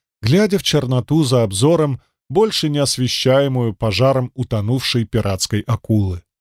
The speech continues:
В эту секунду муть за стеклом озарила вспышка молнии, и я, очнувшись от накатившей апатии, встряхнулся. «Ладно, дело сделано. Моя благодарность экипажу.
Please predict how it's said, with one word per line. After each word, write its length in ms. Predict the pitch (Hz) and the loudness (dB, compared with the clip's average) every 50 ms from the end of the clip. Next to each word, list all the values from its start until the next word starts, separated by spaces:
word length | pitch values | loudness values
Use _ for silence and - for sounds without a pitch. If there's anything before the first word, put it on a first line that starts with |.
| _ _ _ _ _ _ _ _ _ - | _ _ _ _ _ _ _ _ _ -2
В 80 | 98 | 0
эту 200 | 123 139 123 143 | 0 0 2 0
секунду 680 | 127 - 127 123 - 156 156 143 139 143 135 120 - _ _ _ _ _ - | 0 -2 -2 0 0 0 2 4 4 4 2 2 0 _ _ _ _ _ -2
муть 300 | 113 135 160 170 143 110 | 2 2 2 2 0 0
за 160 | 107 131 139 | 0 0 0
стеклом 540 | - - - 143 135 - 151 156 147 139 - | 0 0 -4 -4 0 2 2 2 2 0 -2
озарила 480 | 147 123 107 139 143 147 151 139 131 117 | -4 -2 0 2 2 2 2 2 0 0
вспышка 500 | - - - - 147 131 - - - 110 | -2 -6 -4 -2 -2 -2 -2 -2 -2 0
молнии, 600 | 110 123 151 190 202 196 196 196 196 190 156 - _ _ _ _ _ _ _ - | 0 2 2 2 2 0 0 0 0 -2 -4 -6 _ _ _ _ _ _ _ 2
и 60 | 165 | 2
я, 240 | 165 147 160 170 160 | 4 4 4 4 2
очнувшись 580 | 143 - - - 151 151 - - - 127 - 139 | 2 0 -4 -4 -4 -4 -4 -4 -4 -2 -2 -4
от 100 | 120 - | -4 -4
накатившей 600 | 123 117 - 123 - - 131 - - - 117 107 | -4 -2 -2 -2 -2 -2 -2 -2 -2 -2 -2 -2
апатии, 380 | - - 160 175 - - 160 | 0 0 0 0 2 0 0
встряхнулся. 760 | 139 - - - 143 135 - 131 123 107 95 - - 98 82 - _ _ _ _ _ _ _ _ _ _ _ - | 0 0 -2 -2 -4 -2 -2 -2 -2 -2 -2 -4 -6 -8 -10 -12 _ _ _ _ _ _ _ _ _ _ _ 2
«Ладно, 420 | 135 160 151 131 107 104 90 - - _ _ - | 2 2 2 2 -2 -6 -10 -10 -14 _ _ -8
дело 340 | 113 107 135 160 147 135 123 | 0 2 2 4 4 2 0
сделано. 640 | 95 95 135 180 208 214 208 214 220 208 160 - _ _ _ _ _ _ | 0 2 2 2 2 2 2 0 0 0 -2 -6 _ _ _ _ _ _
Моя 400 | 110 123 143 147 147 160 175 185 | 0 2 2 4 4 4 4 4
благодарность 720 | 175 180 175 156 160 151 165 165 165 156 160 139 - - | 2 0 0 0 2 2 2 2 2 0 -4 -6 -6 -6
экипажу. 560 | 143 147 135 - 143 123 110 92 98 92 - | -8 -8 -6 -4 -4 -4 -2 -4 -8 -10 -10